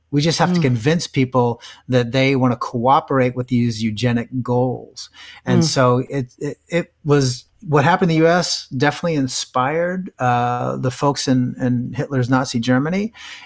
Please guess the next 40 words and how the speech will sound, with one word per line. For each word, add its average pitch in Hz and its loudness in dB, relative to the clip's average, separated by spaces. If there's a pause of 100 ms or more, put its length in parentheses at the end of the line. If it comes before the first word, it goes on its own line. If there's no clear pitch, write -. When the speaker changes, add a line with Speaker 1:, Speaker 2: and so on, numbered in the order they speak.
Speaker 1:
and 127 2
he 160 4
inspired 147 2
many 135 2
people 135 -6
here. 165 -2 (320)
Uh, 113 2
and 143 2
it 151 0
goes 185 4
back 170 2
and 139 -4
forth. 175 -2
Now, 180 4 (360)
granted, 170 4
there's 151 2
a 147 2
lot 147 4
of 175 2
influences 160 2
outside 147 2
of 120 0
Darwin 135 4
that 127 0
we're 131 2
not 120 0
getting 208 0
to, 120 -2
and 117 0
so 127 2
I 127 4
don't 135 2
want 123 -2
people 131 -2
to 120 2
understand 117 0
it's 113 -4
not, 127 2 (100)
it's 127 -4
not 139 0